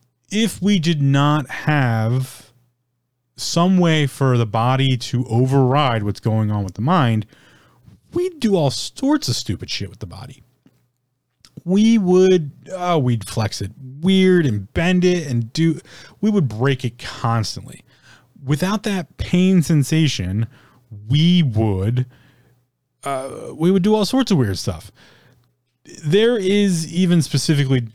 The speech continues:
diseases, uh, where you don't feel pain. And it's, it's, can be alarming that, you know, someone would not feel pain.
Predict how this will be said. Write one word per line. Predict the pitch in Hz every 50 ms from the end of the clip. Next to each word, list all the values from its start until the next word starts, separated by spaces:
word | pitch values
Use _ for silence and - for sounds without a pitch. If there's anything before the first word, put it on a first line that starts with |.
| _ _
diseases, | - 131 120 113 135 156 147 120 113 110 107 110 110 - - - - - _ _ _ _ _ _ _ _ _ _
uh, | 135 127 123
where | 120 123 135
you | 135
don't | 135 147 139 127
feel | - 143 127
pain. | - 120 90 80 78 - - _ _ _ _ _ _ _ _ _ _ _ _ _ _ _ _ _ _ _ _ _ _ - -
And | 123 131 147
it's, | 160 151 - - - - -
it's, | 156 165 151 - - - -
can | - - - - 196 202 196
be | 208 208
alarming | 202 202 240 269 262 180 110 92 101
that, | 110 120 123
you | 123 127
know, | 123 120 117 120
someone | - - 143 135 139 131 123 117
would | 123 120
not | 120 123 117 120 131 -
feel | - - 120 113 101 -
pain. | - - 220 220 196 147 131 127